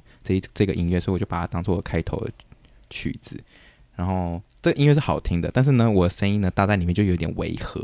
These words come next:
就大家都觉得听完很尴尬。就我知道，我，我也承认这一点，就我有时候自己听也会吓到，<laughs> 但是，但是那时候就，就，<laughs> 但是我已经录了，然后我也懒得录第二，就是其他的版本，而且就是因为那个音乐也是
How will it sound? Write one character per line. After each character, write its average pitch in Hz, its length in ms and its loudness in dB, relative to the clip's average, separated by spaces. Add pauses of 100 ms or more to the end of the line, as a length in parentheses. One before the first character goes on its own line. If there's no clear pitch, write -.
(400)
就 - 100 -12
大 113 100 4
家 110 60 6
都 113 80 4
觉 92 160 -2
得 87 60 2
听 92 180 2
完 90 80 2
很 82 140 -4
尴 85 260 -4
尬。 82 220 0 (360)
就 107 120 -2
我 85 120 0
知 - 120 -2
道， 90 80 4
我， 87 120 2 (140)
我 120 60 4
也 110 60 6
承 87 220 -2
认 98 140 0
这 90 140 0
一 87 40 0
点， 87 140 -2
就 101 80 4
我 92 80 6
有 87 100 4
时 - 60 -6
候 90 80 -4
自 - 160 -8
己 85 60 -6
听 - 160 -2
也 85 40 -2
会 87 100 0
吓 - 340 -2
到， - 140 -2
<laughs> - 40 -6
但 127 160 8
是， 143 200 6 (360)
但 127 100 2
是 135 80 2
那 135 140 2
时 117 100 -2
候 107 60 4
就， - 100 2
就， - 80 -2 (500)
<laughs> - 500 -4
但 170 120 -2
是 180 60 0
我 143 120 6
已 98 40 6
经 107 260 4
录 110 200 6
了， 87 80 6
然 87 60 4
后 104 60 6
我 127 80 4
也 123 80 6
懒 104 140 2
得 87 60 2
录 101 180 2
第 98 200 0
二， 90 120 2 (100)
就 113 120 0
是 110 120 -6
其 - 260 -4
他 90 140 0
的 92 80 -2
版 82 260 -4
本， - 140 -4
而 92 40 0
且 95 120 -2
就 104 160 -4
是 110 300 -2
因 123 140 -4
为 139 40 0
那 139 80 0
个 98 160 0 (520)
音 110 120 4
乐 123 140 8
也 85 80 4
是 113 240 0